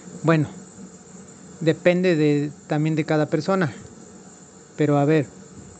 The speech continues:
primero para quien esté escuchando este podcast o lo esté leyendo, y, y, y digo leyendo porque también estamos en blog. Primero una pregunta. ¿Crees en Dios?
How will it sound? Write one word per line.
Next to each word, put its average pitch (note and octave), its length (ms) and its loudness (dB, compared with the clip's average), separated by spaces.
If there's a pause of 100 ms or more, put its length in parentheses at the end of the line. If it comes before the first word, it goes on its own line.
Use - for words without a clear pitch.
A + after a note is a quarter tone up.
(380)
primero E3 340 0
para D#3 220 2
quien D3+ 160 -4
esté E3 540 2
escuchando D#3+ 640 -4
este D3 600 -2 (380)
podcast D3+ 480 0
o C3+ 160 -2
lo C#3 100 -2
esté E3 220 0
leyendo, E3 460 2
y, C#3+ 240 -2 (120)
y, D#3 320 -4
y E3 100 -4
digo E3+ 260 2
leyendo D#3+ 320 2
porque C#3 200 -4
también D3+ 240 0
estamos D#3 440 -2
en E3+ 80 0
blog. E3+ 180 2 (2000)
Primero F3+ 340 4
una G3 220 2
pregunta. F3+ 500 0 (2500)
¿Crees E3+ 420 4
en F3+ 140 2
Dios? G3 480 0